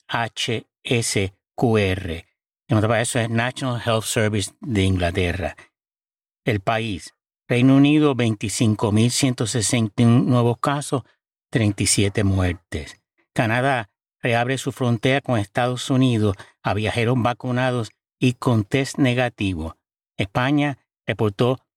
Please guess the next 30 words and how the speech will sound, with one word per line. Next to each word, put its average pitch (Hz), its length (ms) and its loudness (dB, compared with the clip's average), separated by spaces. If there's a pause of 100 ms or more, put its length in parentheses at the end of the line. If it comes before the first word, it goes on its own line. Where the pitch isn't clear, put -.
treinta 113 360 0
y - 20 2
nueve 110 200 2
mil 113 200 4
seiscientos - 1300 -2
treinta 117 340 0
y 113 40 0
ocho 117 200 0
nuevos 113 260 2
casos, 147 500 -6
ciento 101 340 -2
diecinueve 92 500 -2
muertes. 90 520 -2 (440)
Israel 117 640 -2 (340)
está 117 180 0
preocupado 131 760 -2 (240)
por 120 140 -2
el 117 80 2
incremento 110 880 0 (240)
de 120 120 2
los 113 180 0
ingresos 120 600 0
hospitalarios 113 880 -2
de 101 100 -4
pacientes 110 760 0
en 110 180 -2
estado 101 420 -4
grave. 87 480 -4 (880)
El 113 220 0
Pentágono 117 800 -4